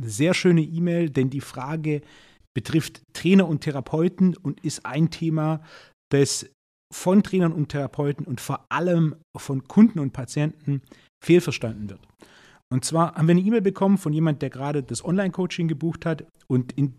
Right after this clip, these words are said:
die, die Frage der E-Mail, es waren mehrere Fragen, die Hauptfrage der E-Mail war,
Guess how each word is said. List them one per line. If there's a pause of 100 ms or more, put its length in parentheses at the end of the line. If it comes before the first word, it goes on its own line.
die, (140)
die
Frage
der
E-Mail,
es
waren
mehrere
Fragen,
die
Hauptfrage
der
E-Mail (380)
war,